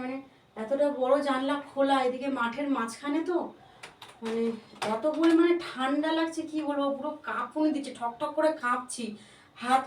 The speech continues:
পা পুরো যেন বরফ হয়ে গেছে আমার। একটা চাদর ছিল, এই যে এই চাদরটা, এই চাদরটা বেশ মোটা, এই চাদরটা দিয়ে পুরো এদিক ওদিক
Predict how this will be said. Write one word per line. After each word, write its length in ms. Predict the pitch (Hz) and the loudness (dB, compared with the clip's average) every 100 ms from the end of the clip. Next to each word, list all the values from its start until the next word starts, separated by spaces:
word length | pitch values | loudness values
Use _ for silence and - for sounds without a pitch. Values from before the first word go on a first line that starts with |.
| - | 2
পা 80 | 311 | 0
পুরো 140 | 302 320 | 2 2
যেন 120 | 320 320 226 | 4 4 4
বরফ 460 | 254 277 311 330 339 311 | 6 8 8 8 6 4
হয়ে 140 | 294 269 | 4 4
গেছে 180 | 254 233 | 0 -4
আমার। 180 | 208 208 208 - _ _ - _ _ _ _ - - | -4 -4 -6 -18 _ _ -20 _ _ _ _ -16 -6
একটা 160 | 262 311 302 | 0 2 4
চাদর 240 | 269 302 302 | 4 4 2
ছিল, 140 | 320 330 302 | 0 2 4
এই 40 | 262 | 2
যে 60 | 254 | 0
এই 60 | 247 | 0
চাদরটা, 420 | 247 240 262 - 339 - - - - - - - _ - | -2 -2 -4 -2 -4 -4 -14 -16 -14 -16 -16 -20 _ -12
এই 80 | 277 | -2
চাদরটা 280 | 277 294 311 320 | 2 4 4 2
বেশ 120 | 311 269 | 0 2
মোটা, 300 | 277 277 240 - - - _ _ _ _ _ _ _ _ - | 2 4 0 -2 -6 -20 _ _ _ _ _ _ _ _ -8
এই 100 | 277 | -2
চাদরটা 360 | 277 285 294 311 285 | 4 4 4 0 2
দিয়ে 160 | 294 339 330 | 0 0 0
পুরো 200 | 294 320 339 330 - - | 0 2 2 0 -4 0
এদিক 220 | 262 285 277 | 2 2 -2
ওদিক 180 | 311 330 | 0 -2